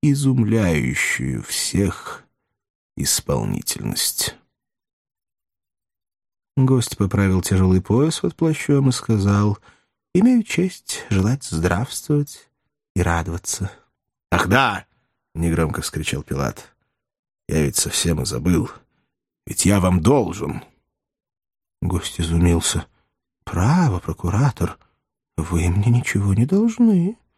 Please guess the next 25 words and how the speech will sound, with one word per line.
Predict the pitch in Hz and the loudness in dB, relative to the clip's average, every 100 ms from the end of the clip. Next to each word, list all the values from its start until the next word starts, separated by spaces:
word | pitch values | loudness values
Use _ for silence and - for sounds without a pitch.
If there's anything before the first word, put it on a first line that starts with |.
| _ _ _ - | _ _ _ -14
"Ну | 80 | -6
как | - 98 82 87 | 0 2 2 0
же, | 90 | 2
нет! | 127 165 127 85 - - - _ _ _ _ _ - | 4 6 4 0 -6 -14 -20 _ _ _ _ _ 0
При | 127 | 2
въезде | 170 190 127 92 117 | 4 6 4 4 4
моём | 123 143 117 | 4 4 4
в | |
Ершалаим, | 120 104 113 120 143 104 | 2 2 2 4 4 4
помните, | 120 135 95 82 78 | 2 2 0 -4 -2
толпа | 101 95 117 | 0 2 4
нищих. | 107 95 - - - - _ _ _ _ _ _ | 4 2 0 -4 -6 -12 _ _ _ _ _ _
Я | 85 | 0
ещё | 87 - - | 0 2 0
хотел | 95 98 | 2 0
швырнуть | - 92 95 101 - | 0 2 2 2 2
им | 90 | 2
деньги, | 95 147 101 80 | 4 4 2 0
а | |
у | 80 | 2
меня | 95 104 | 4 4
не | 107 92 | 4 2
было, | 82 82 | 0 -2
и | 78 | -2
я | 80 98 90 80 | 0 2 2 0